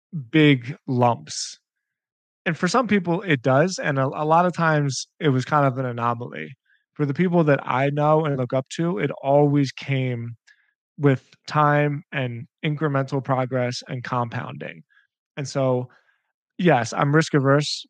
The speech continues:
because that quote, like, "Only the paranoid survive," that is definitely me. Like, I'm always looking out to see what's trying to take me out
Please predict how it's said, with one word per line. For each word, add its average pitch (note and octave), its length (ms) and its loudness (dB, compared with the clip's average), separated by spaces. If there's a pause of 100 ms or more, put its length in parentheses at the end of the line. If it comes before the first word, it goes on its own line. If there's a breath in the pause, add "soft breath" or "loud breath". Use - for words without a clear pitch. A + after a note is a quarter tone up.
because B2 720 -4 (720)
that C3 240 0
quote, C#3 340 -2
like, B2 180 -2
"Only C3+ 200 -4
the B2+ 80 -4
paranoid B2+ 540 -4
survive," B2+ 540 -2
that B2 180 -2
is A#2+ 180 -4 (100)
definitely B2+ 580 -4
me. B2+ 460 -6
Like, B2 160 -6
I'm A#2+ 160 -8 (160)
always B2+ 440 -4
looking C3 240 -8
out B2+ 320 -4 (200)
to C3+ 100 -6
see C3+ 320 -2
what's C3 340 -4
trying C#3 280 -6
to C3 60 -4
take C3+ 280 -8
me C3 140 -4
out C3 320 0